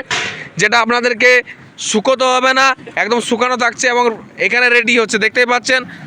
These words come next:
আমাদের যে সমস্ত লেবাররা রয়েছে তারা কিন্তু কাজ করছে এই চালের উপর। এদিকে হচ্ছে চালের যে ডেলাগুলো হয়ে গেছে সেগুলো ভাঙছে এই মেশিনের দ্বারা। দেখুন কীভাবে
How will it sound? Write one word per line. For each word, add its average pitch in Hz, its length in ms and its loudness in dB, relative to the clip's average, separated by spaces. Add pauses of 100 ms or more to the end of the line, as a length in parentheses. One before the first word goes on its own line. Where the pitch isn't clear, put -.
(200)
আমাদের 220 360 4 (180)
যে 214 80 0 (100)
সমস্ত 240 340 0 (1120)
লেবাররা 247 340 2
রয়েছে 247 380 2
তারা 240 220 0
কিন্তু 247 220 2 (1200)
কাজ 226 140 0 (120)
করছে 247 300 0 (840)
এই 208 100 2 (420)
চালের 226 300 4
উপর। 247 200 2 (120)
এদিকে 220 240 -2
হচ্ছে 233 160 -4 (100)
চালের 226 260 2
যে 240 80 0 (100)
ডেলাগুলো 233 340 2 (100)
হয়ে 247 160 4
গেছে 233 200 0
সেগুলো 233 200 2 (120)
ভাঙছে 233 360 0 (580)
এই 226 140 4
মেশিনের 240 360 0
দ্বারা। 233 160 0 (100)
দেখুন 247 240 2 (600)
কীভাবে 233 380 4